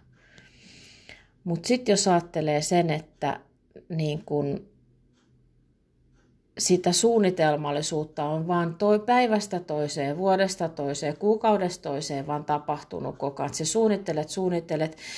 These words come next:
ja sit kun sun pitäisi ottaa se ensimmäinen askel, niin se jää aina jossa-, jostain kumman syystä ottamatta. Niin silloin pitää kyllä punnita, että käytänkö me vähän liian pi-, paljon aikaa siihen suunnitteluun, ja sit se toteutus sen takia jää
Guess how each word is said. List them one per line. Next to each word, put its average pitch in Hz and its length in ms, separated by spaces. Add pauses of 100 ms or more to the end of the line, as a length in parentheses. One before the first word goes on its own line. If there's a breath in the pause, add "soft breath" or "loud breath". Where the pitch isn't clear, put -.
(120 loud breath)
ja 202 60
sit 240 180
kun 220 100
sun 180 160
pitäisi 170 280
ottaa 170 260
se 180 160
ensimmäinen 156 520
askel, 160 360
niin 143 100
se 147 160
jää 143 180
aina 143 200
jossa-, 143 380
jostain 185 420
kumman 151 380
syystä - 360
ottamatta. - 680 (460 loud breath)
Niin 185 80
silloin 233 360
pitää 190 380
kyllä 165 200
punnita, 170 640
että - 220
käytänkö 220 500
me 156 200
vähän 175 280
liian 151 300
pi-, 147 280
paljon 147 300
aikaa 139 420
siihen 160 440
suunnitteluun, 160 960
ja 156 120
sit 156 200
se 156 120
toteutus 147 680
sen 147 200
takia 92 420
jää 80 300